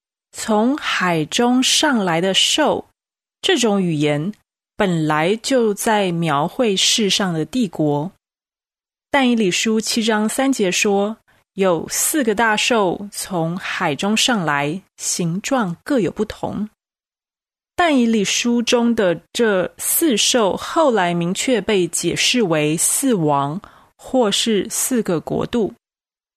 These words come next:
而启示录十三章的这个兽，有点像是但以理书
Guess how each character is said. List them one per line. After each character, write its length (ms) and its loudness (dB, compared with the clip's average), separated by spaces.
而 140 2
启 240 0
示 200 2
录 200 2
十 220 0
三 240 0
章 180 2
的 100 2
这 140 0
个 120 0
兽， 480 0
有 200 2
点 280 2
像 320 2
是 400 2
但 280 0
以 60 2
理 220 2
书 480 0